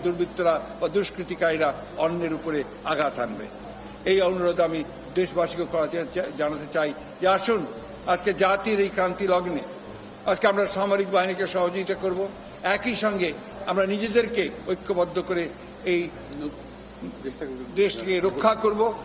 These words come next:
এবং সমস্ত অ-, অন্যায় অত্যাচারের পরিবর্ত-, প্রতিবাদে আমরা আবার ঐক্যবদ্ধ হয়েছি। এই ঐক্যকে দৃঢ় করে রেখে দেশকে আমরা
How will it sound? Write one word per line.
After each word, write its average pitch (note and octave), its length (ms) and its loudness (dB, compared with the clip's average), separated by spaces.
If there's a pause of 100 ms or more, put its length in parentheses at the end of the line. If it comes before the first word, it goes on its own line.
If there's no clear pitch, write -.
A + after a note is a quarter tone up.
(340)
এবং F#3 220 2
সমস্ত G#3+ 600 0 (840)
অ-, E3 140 2 (360)
অন্যায় G#3 500 2 (400)
অত্যাচারের F#3+ 600 2 (100)
পরিবর্ত-, F#3 760 0
প্রতিবাদে F3 500 2 (200)
আমরা F3 200 2
আবার D#3 300 2
ঐক্যবদ্ধ E3+ 480 -2
হয়েছি। F#3 400 0 (260)
এই E3+ 100 -4
ঐক্যকে F#3 440 0 (100)
দৃঢ় E3+ 200 -2
করে E3 220 -2
রেখে F#3+ 320 0 (440)
দেশকে A#3+ 600 4
আমরা A3+ 400 6